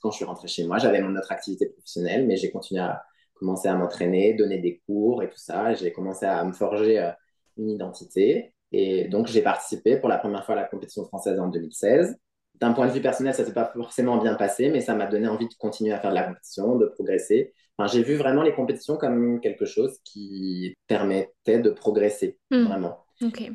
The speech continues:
Speaker 1: Et donc, j'ai participé en deux mille seize, deux mille dix-sept aussi, où ça s'est pas bien passé puisque je suis tombée à la scène, sur la, sur le dos pendant la compétition. Mais j'ai pas lâché. Et en deux mille dix-huit, je suis revenue et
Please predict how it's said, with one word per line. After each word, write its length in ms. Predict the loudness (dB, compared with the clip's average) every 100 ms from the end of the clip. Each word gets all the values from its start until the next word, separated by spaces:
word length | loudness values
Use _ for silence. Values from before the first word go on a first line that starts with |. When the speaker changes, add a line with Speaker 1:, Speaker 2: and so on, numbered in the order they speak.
| -6
Speaker 1:
Et 120 | -2
donc, 180 | 0 0
j'ai 140 | 2
participé 600 | 4 4 0 -4 2 4
en 140 | 4 2
deux 120 | 4
mille 180 | 2 2
seize, 560 | 2 4 6 4 0 -2
deux 100 | 0
mille 180 | 0 -2
dix-sept 360 | -10 -4 -2
aussi, 280 | -2 -4 -6
où 20 |
ça 140 | -4 -6
s'est 100 | -2
pas 100 | 0
bien 120 | 0
passé 260 | -2 -4
puisque 240 | -6 -6 -8
je 80 | -8
suis 160 | -10
tombée 500 | -4 0 4 4 2 -6
à 80 | -8
la 80 |
scène, 260 | -4 -4 -4
sur 180 | -4 -2
la, 300 | 0 0 -4
sur 200 | -2 2
le 160 | 4
dos 340 | 6 8 8 4
pendant 100 | -6
la 120 | -8 -8
compétition. 500 | -8 -8 -2 -2 -2 -10 _ _ _ -20 _ _ 2
Mais 240 | 6 8
j'ai 140 | 8
pas 120 | 6 6
lâché. 540 | 4 4 4 6 4
Et 40 |
en 100 | 0
deux 100 | 0
mille 100 | 0
dix-huit, 380 | -2 -6 -8 -8
je 40 | -4
suis 120 | -2
revenue 420 | 0 0 2 4
et 480 | 4 4 4 4